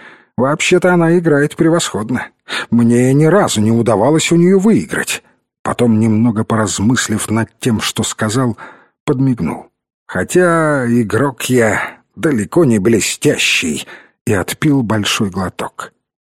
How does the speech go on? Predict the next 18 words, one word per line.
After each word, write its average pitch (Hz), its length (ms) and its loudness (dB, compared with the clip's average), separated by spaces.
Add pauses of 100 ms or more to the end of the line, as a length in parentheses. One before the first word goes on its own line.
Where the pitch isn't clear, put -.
(680)
Лола 110 440 -2
Бельмонте 104 640 0
подозрительно 104 720 -2
смотрела 90 640 -6 (340)
на 90 160 -2
Муньюса. - 640 -6 (500)
«У - 80 -4
неё 58 380 -2
вид - 300 -2
одновременно 92 920 0 (160)
святоши 104 1000 -2 (240)
и 104 100 -4
хищницы», - 960 -4 (200)
подумала 104 460 -2
наблюдавшая 101 760 -2
за 104 160 -2
ней 110 180 0
Хулия. - 520 -10